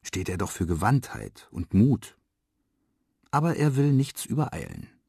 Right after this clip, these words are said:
Auch der Traum der ersten Nacht will bedacht sein. Zwar geschah darin nichts weiter,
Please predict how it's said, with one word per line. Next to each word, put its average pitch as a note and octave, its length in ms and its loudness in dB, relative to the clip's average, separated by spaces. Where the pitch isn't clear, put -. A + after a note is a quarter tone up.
Auch B2 180 -2
der B2+ 160 0
Traum C3+ 300 0
der C#3+ 140 0
ersten D#3+ 420 -2
Nacht - 480 -10
will D2+ 180 -8
bedacht B2+ 440 -4
sein. - 340 -12
Zwar D3+ 220 0
geschah C#3 420 2
darin C3 300 2
nichts B2+ 280 0
weiter, B2+ 500 0